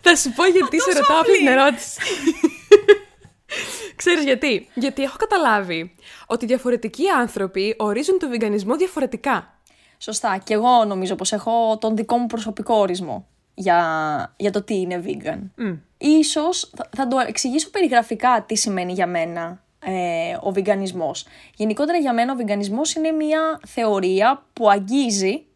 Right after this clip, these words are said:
Speaker 2: και λίγο τη θρησκεία. Δηλαδή αγγίζει τα όρια της θρησκείας. Είναι πολύ σημαντικό, ε, για μένα. Ε, δεν είναι μόνο μια, σαν μια διατροφική συνήθεια.
Speaker 1: Μμμ.
Speaker 2: Δηλαδή ξαφνικά αλλάζω τη διατροφή μου και γίνομαι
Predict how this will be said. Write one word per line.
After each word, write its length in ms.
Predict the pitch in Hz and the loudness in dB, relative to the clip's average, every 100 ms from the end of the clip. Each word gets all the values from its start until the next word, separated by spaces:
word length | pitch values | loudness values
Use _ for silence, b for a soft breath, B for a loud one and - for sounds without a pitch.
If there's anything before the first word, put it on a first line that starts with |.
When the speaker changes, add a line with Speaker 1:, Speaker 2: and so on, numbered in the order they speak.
| _ _ - | _ _ -4
Speaker 2:
και 100 | 220 | -4
λίγο 180 | 240 302 | 0 -2
τη 100 | 302 | -2
θρησκεία. 540 | 262 - 226 147 98 _ _ _ _ _ _ | -4 -6 -4 -4 -6 _ _ _ _ _ _
Δηλαδή 340 | 180 196 226 - | -4 -2 0 0
αγγίζει 380 | 214 233 277 | 0 -2 -2
τα 140 | 254 202 | 2 2
όρια 200 | 208 190 | 0 -2
της 120 | 196 | -6
θρησκείας. 520 | 196 196 - 165 170 | -8 -8 -4 -2 -2
Είναι 100 | 240 | -4
πολύ 200 | 233 269 | -6 -6
σημαντικό, 600 | - 247 202 190 151 143 - b b b b - | -4 -2 -2 -2 -4 -4 -10 b b b b -8
ε, 460 | 190 214 220 - - | -4 -2 -2 -4 -4
για 200 | 202 202 | 2 2
μένα. 500 | 190 175 160 156 - _ _ - - | 2 -2 -4 -8 -10 _ _ -20 -10
Ε, 200 | 196 143 - | -8 -8 -8
δεν 280 | 202 196 247 | -6 -4 -2
είναι 200 | 320 320 | 0 0
μόνο 500 | 277 240 220 208 190 | 2 2 2 0 -2
μια, 500 | 202 196 185 180 185 - - B B B | -2 0 2 0 -4 -12 -12 B B B
σαν 320 | - 220 214 - | -2 0 0 -2
μια 200 | 220 214 | 0 0
διατροφική 560 | 214 202 208 196 233 | -2 -4 -8 -8 -2
συνήθεια. 640 | 208 220 220 214 - - - | -2 0 -2 -4 -6 -12 -10
Speaker 1:
Μμμ. 280 | 247 262 208 170 | -4 -2 -4 -4
Speaker 2:
Δηλαδή 260 | 196 196 | -2 -2
ξαφνικά 440 | 190 208 214 196 208 | -2 -6 -6 0 2
αλλάζω 420 | 202 202 208 208 | 4 4 2 0
τη 60 | 202 | -4
διατροφή 480 | 202 196 196 220 | -4 -6 -8 -6
μου 300 | 214 202 190 - b b _ | -4 -4 -6 -10 b b _
και 360 | - 196 185 185 | -2 0 0 0
γίνομαι 960 | 196 214 220 214 208 196 185 175 165 | -2 -2 -2 0 0 -2 -2 -2 -4